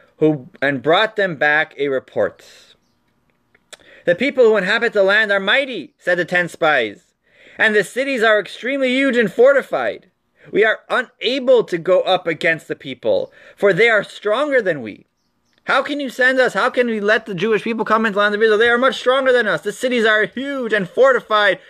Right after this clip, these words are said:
We'll never be able to win them. We are unable to go up against them. That was the report of the ten spies. They saw negativity. They saw hopelessness.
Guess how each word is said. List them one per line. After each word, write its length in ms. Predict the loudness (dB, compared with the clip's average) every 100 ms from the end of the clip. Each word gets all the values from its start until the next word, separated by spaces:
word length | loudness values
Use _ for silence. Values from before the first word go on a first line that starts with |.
| -20 -2
We'll 180 | 0
never 340 | 2 2 2 0
be 140 | -2
able 180 | -4 -4
to 160 | -6 -6
win 280 | -2 -2 2
them. 300 | 0 -2 -12 _ _ _ _ _
We 140 | 0 2
are 160 | 0 0
unable 460 | -2 0 -2 0 -2
to 120 | -2
go 220 | 0 0
up 160 | 2 0
against 340 | 0 -2 -2
them. 240 | -6 -8 -12 _ _ _ _ _ _ _ _ _ _ _
That 160 | -2 2
was 160 | 2 2
the 80 |
report 360 | 0 0 0 0
of 80 | -2
the 80 | -2
ten 220 | -4 -4
spies. 480 | -2 0 2 0 2
They 140 | 0
saw 240 | 2 0
negativity. 720 | 2 0 -2 -4 -4 -2 -2 0
They 120 | 0
saw 440 | 0 2 2 2 -2 -8
hopelessness. 880 | 0 0 2 -4 -4 -14 -14 _ _